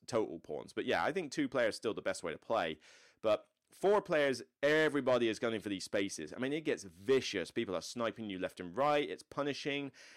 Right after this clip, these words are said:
It's very contested for spaces. But then everything gets developed. And then in a three-player game, very little gets developed 'cause there's not enough cubes going around the board in order to develop a lot of these tiles.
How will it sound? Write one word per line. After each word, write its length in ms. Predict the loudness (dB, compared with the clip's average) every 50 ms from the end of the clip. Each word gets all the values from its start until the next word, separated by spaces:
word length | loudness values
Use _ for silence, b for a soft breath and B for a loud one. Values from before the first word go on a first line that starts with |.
| B
It's 180 | -8 -8 -6 -4
very 420 | -2 -2 0 0 -2 -4 -8 -12 -18 _ -16 -12
contested 580 | -10 -10 -10 -6 -4 -4 -4 -4 -6 -8 -8
for 60 | -10
spaces. 720 | -12 -6 -2 0 0 0 0 -2 -2 0 0 0 0 -2 B B B B B B B B
But 140 | -6 -2 2
then 280 | 2 4 4 4 0 -2 0
everything 460 | 2 2 2 4 4 2 2 2 2 2
gets 180 | 0 -2 -2
developed. 760 | -4 -6 -4 0 2 2 2 2 2 0 -4 _ -12 -14 -14 b b b b b -4
And 120 | -2 0
then 180 | 0 2 2 0
in 100 | 0 0
a 80 | -2 0
three-player 560 | 0 0 0 0 -2 -4 0 0 2 2 0
game, 400 | 0 0 0 0 0 -2 -4 -6 -10 _
very 320 | -2 2 2 4 4 2 2
little 260 | 0 -2 -4 -4 -4
gets 180 | -4 -4 -6
developed 400 | -6 -4 -2 0 0 0 -2 -2
'cause 80 | -4 -6
there's 140 | -6 -4 -2
not 140 | -2 -2 0
enough 220 | -2 -4 -6 -6
cubes 420 | -10 -8 -6 -6 -6 -6 -8 -6
going 300 | -2 -2 -2 -2 -2 -4
around 160 | -4 -4 -4 -4
the 60 | -4
board 280 | 0 2 2 2 2
in 100 | 0 -2
order 180 | -2 -2 -4 -6
to 40 | -8
develop 420 | -8 -4 -2 0 0 0 0 -2
a 40 | -2
lot 220 | -2 -2 -2 -2
of 60 | -4 -6
these 180 | -6 -8 -8
tiles. 680 | -12 -14 -10 -8 -6 -4 -2 -2 -4 -4 -8 -12 -16